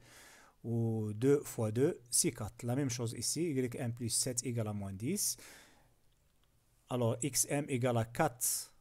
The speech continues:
moins trois, Y M égale à moins dix moins sept, c'est-à-dire Y M égale à un, euh, X M égale à un et Y M égale à moins dix-sept. Alors, les coordonnées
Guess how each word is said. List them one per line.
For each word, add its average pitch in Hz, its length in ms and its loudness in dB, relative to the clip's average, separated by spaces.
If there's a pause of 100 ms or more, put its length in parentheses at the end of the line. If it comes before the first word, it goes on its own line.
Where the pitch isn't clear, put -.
(160)
moins 113 220 -2
trois, 147 320 0 (500)
Y 123 400 0
M 143 180 -2
égale 120 300 0
à - 0 -
moins 117 220 2
dix 123 500 0
moins 107 240 -4
sept, 143 400 0 (180)
c'est-à-dire 117 440 -2 (120)
Y 120 380 -2
M 117 160 -4
égale 110 300 -2
à 127 220 -2
un, 165 60 -4 (500)
euh, 120 220 -4
X - 20 -4 (120)
M 135 160 -2
égale 113 280 -2
à 117 60 -6 (140)
un 160 60 0 (120)
et 147 160 0
Y 123 300 2
M 156 160 0
égale 123 300 0
à 156 80 2 (100)
moins 131 360 0 (140)
dix-sept. - 720 -2 (1700)
Alors, 120 220 4
les 113 120 0
coordonnées 151 580 4